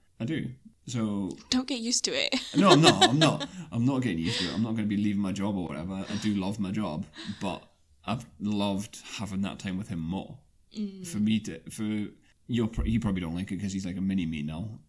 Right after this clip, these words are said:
Speaker 1: in the terms of, like, being a geek and
Speaker 2: Mm.
Speaker 1: stuff like that. But no, I've loved just being around him.
Speaker 2: That is what, like, something that is quite hard as well sometimes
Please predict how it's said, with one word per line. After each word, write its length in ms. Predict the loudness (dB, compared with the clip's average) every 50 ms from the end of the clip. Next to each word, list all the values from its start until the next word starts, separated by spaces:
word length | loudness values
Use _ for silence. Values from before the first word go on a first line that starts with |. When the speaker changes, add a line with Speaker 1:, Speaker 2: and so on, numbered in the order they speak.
| _ -8
Speaker 1:
in 80 | -6 -6
the 60 | -4
terms 260 | -4 -4 -6 -6 -4
of, 120 | -6 -6 -6
like, 200 | -6 -8 -6 -4
being 200 | -4 -4 -4 -4
a 40 | -4
geek 340 | -4 -4 -4 -4 -6 -8
and 240 | -8 -8 -6 -8 -8 -12 _ _ _ _ _ _ -18 -12
Speaker 2:
Mm. 300 | -10 -8 -8 -8 -8 -8
Speaker 1:
stuff 240 | -6 -6 -6 -4 -4
like 160 | -6 -6 -6
that. 400 | -6 -6 -6 -8 -8 -10 -14 -12 -10
But 220 | -10 -10 -10 -12 -16 _ _ _ _ _ -6
no, 200 | -4 -4 -2 -4
I've 120 | -4 -4
loved 420 | -2 -2 -2 -2 -2 -4 -8 -12 -18 -20 -20 -20 _ _ _ _ -14 -10
just 320 | -8 -8 -8 -8 -12 -18 -18 _ -12 -12 -6 -4
being 200 | -2 -2 -2 -2
around 360 | -4 -4 -4 -4 -4 -4 -6
him. 80 | -6 -8 -10 -18 -20 -20 -20 -20 -20 _ _
Speaker 2:
That 180 | 2 2 4 4
is 180 | 4 2 -2 -4
what, 180 | -6 -8 -10 -12 _ -20 -14 -10
like, 380 | -8 -6 -6 -6 -6 -6 -2 0
something 340 | 0 0 0 -4 -6 -6 -8
that 140 | -6 -4 -4
is 120 | -4 -6
quite 220 | -6 -6 -6 -4
hard 380 | -4 -2 0 0 0 -2 -4 -6
as 140 | -6 -6 -4
well 240 | -4 -4 -2 -2 -4
sometimes 680 | -4 -6 -6 -8 -8 -8 -8 -8 -8 -6 -4 -6 -6